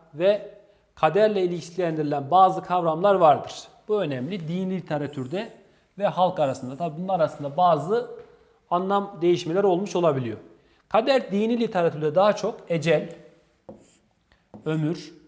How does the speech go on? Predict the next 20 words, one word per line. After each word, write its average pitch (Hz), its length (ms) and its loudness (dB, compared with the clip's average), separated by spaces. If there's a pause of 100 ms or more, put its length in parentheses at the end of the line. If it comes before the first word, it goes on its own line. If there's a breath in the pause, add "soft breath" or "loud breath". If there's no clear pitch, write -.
(120)
hayır, 170 540 -4 (240)
şer, 175 500 -8 (320)
afet, 160 500 0
sağlık, 156 640 -2 (920 soft breath)
hastalık, 165 800 -6 (200)
rızık, 156 480 -4 (200)
başarı, 165 560 -6 (220)
başarısızlık, 156 840 -8
tevekkül 180 540 -6
gibi 160 440 -6 (360 loud breath)
kelime 208 560 -2 (500)
ve 202 260 2 (200)
kavramlarla 190 640 2
ele 180 220 2
alınmıştır. 165 600 0 (360 soft breath)
Halk 220 320 2
arasında 180 420 -2
ise 208 480 -4
kaderim 196 460 2
böyleymiş, 147 680 -2